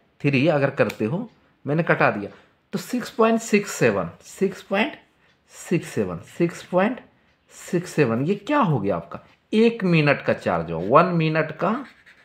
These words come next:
वन मिनट का चार्ज कितना हो गया? सिक्स पॉइंट सिक्स सेवन। सपोज करो कि आपने जो ट्रैक्टर की जोताई कराया, जब आपने टाइम स्टार्ट किया था, जब फिर आपका वो जोताई हो गया तो आपने क्या किया, स्टॉप कर दिया, मतलब बंद कर दिया।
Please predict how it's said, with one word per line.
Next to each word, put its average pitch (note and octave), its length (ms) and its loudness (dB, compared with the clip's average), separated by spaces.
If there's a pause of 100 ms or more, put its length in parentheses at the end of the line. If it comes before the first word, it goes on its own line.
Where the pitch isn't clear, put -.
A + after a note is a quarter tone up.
(240)
वन D#3 200 6
मिनट D3 420 2
का D3 120 2
चार्ज D3+ 420 -2
कितना D#3 240 -2
हो D#3+ 80 0
गया? A3 180 -2 (460)
सिक्स D3+ 240 0
पॉइंट G#3 320 0
सिक्स - 300 -6
सेवन। E2 320 -8 (540)
सपोज A3 420 4
करो B3 220 4
कि B3+ 120 2
आपने G#3+ 380 6
जो A3+ 120 2
ट्रैक्टर G3+ 360 2
की G#3 140 0
जोताई D#3+ 400 2
कराया, C#3+ 380 4
जब D#3 240 2
आपने E3+ 280 2
टाइम F3 300 0
स्टार्ट F#3 360 0
किया A#2 140 2
था, D#3 120 0
जब E3 260 2
फिर F#3 220 -2 (180)
आपका D#3 280 4
वो F3 60 4
जोताई D#3 400 2
हो E3+ 260 6
गया D3 240 4
तो F#3 140 0
आपने F3+ 240 0
क्या G3+ 160 -2
किया, C#4 180 0 (140)
स्टॉप D#3 360 4
कर A2 80 0
दिया, A2 180 -6
मतलब B2+ 260 -2
बंद C3 240 4
कर G#2+ 120 -2
दिया। - 200 -12